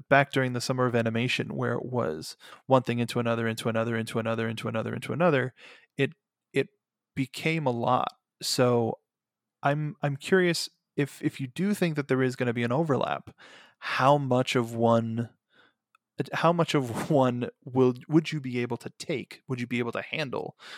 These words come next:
before it was, I just, I need a break from this intense intense emotions that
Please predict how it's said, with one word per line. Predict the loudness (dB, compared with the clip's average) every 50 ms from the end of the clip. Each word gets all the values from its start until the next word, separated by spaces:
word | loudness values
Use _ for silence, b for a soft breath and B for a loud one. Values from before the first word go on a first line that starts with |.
| B B B _
before | -4 -4 -2 0 2 4 4
it | 2 2
was, | 0 0 0 0 0 -2 -4 -4 0
I | 2 2 4
just, | 4 2 -2 -2 -4 -8 -14 -10 _
I | 0 2 2
need | 2 0 0 0
a | 0
break | 0 0 -2 -2 -4 -6
from | -4 -4 -4 -2 -4 -4
this | -4 -4 -4 -4
intense | -6 -8 -8 -6 -4 -4 -4 -4 -4 -6 -6 -6 -6 -8 _ _ _ _
intense | 0 0 0 2 2 2 2 2 2
emotions | 0 2 4 2 2 2 -2 -6 -8 -6 -2
that | 0 0 0 -2 -6